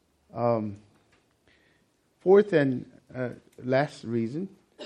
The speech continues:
is God allows it so that our church community may be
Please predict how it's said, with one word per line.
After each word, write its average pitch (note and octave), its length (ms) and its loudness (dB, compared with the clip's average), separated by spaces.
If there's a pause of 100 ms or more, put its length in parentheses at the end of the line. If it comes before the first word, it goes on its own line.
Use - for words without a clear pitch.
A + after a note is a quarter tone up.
(920)
is B2 120 -16
God E3+ 400 6
allows D3+ 500 6
it C3+ 340 -2
so G#3+ 360 6
that C3 400 2 (420)
our B2+ 180 2
church A#3+ 460 0
community C3+ 680 0 (1300)
may C#3 380 2
be C#3 480 0